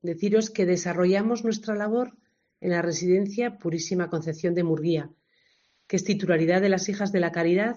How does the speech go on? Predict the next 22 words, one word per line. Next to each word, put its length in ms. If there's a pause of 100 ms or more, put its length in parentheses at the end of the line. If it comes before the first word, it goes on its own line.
(160)
y 140
una 100
entidad 400
sin 240
ánimo 300
de 100
lucro 480 (540)
que 100
lleva 320
realizando 720
un 140
servicio 600
dedicado 640
a 60
las 180
personas 540
mayores 480
del 260
Valle 500
y 100
municipios 640
colindantes 800